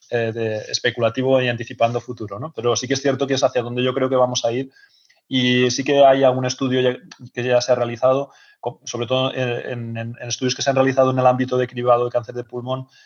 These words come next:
hay marcadores que se pueden determinar en sangre y que también nos pueden ayudar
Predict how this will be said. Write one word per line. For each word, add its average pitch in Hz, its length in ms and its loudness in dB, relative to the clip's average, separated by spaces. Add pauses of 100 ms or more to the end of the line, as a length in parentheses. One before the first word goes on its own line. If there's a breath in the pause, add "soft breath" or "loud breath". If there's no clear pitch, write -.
(200 soft breath)
hay 127 140 -4
marcadores 131 520 2
que 117 420 -4
se 117 120 -10
pueden 127 220 -4
determinar 123 440 -4
en 127 100 -4
sangre 131 500 -2
y 117 80 -20
que 117 80 -10
también 117 220 -2
nos 123 100 -2
pueden 123 260 0
ayudar 120 440 2